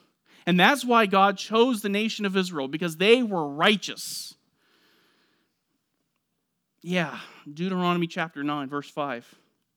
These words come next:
"It is not for your righteousness or for the uprightness of your heart that you are going to possess their land."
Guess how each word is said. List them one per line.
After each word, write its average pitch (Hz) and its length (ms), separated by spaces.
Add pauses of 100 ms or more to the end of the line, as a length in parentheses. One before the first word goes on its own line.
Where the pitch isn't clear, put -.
(260)
"It 208 220
is 214 160
not 240 320
for 240 100
your 240 200
righteousness 233 800 (760)
or 226 200
for 254 120
the 240 120
uprightness 254 520
of 233 120
your 226 100
heart 226 300
that 190 200
you 247 180
are 226 60
going 220 260
to 214 60
possess 202 380
their 214 180
land." 208 300